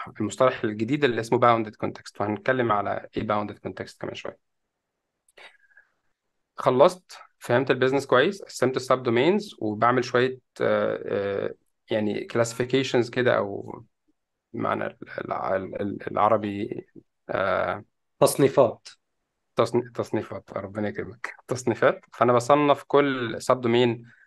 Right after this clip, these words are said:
Speaker 1: ل-، آه، آه، آه، بديله شوية تصنيف معين، وبناء على التصنيف ده بعمل حاجة معينة هنشوفها إيه بالظبط. بقى عندي شوية، آه، باوندد كونتكست.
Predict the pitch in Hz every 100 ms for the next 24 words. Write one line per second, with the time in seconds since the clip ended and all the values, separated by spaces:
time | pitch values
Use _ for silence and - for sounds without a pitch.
0 | _ _ - 107 107 104 104 - 98 98
1 | 98 98 95 95 - - 95 95 95 95
2 | 98 - _ - - 107 107 123 135 -
3 | 143 - - 123 143 147 143 120 143 185
4 | 131 110 - 117 139 143 131 - 139 131
5 | 131 131 123 135 131 120 113 147 135 -
6 | 127 117 117 127 127 175 - _ - -
7 | - - - - _ _ _ _ _ -
8 | 123 127 156 156 160 151 151 - _ -
9 | 120 110 110 135 151 156 151 123 180 -
10 | -